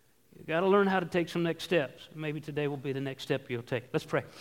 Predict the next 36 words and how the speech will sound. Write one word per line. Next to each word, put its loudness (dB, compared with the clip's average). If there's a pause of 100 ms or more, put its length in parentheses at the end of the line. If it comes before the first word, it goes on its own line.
(240)
Father, 12
in 6
Jesus' 0
name, 6
we 4
love 8
you 0
so 4
much. 4 (260)
We 2
honor 12
you. 4 (260)
We -2
welcome 10
you 6
in 8
the 8
house 6
of 2
God. 4 (260)
Uh, 2
it's 4
your 8
house. 2 (160)
What -10
am 0
I 6
welcoming 4
you 6
in 6
here 4
for? 2
It's -4
already 0
your 4
house. 2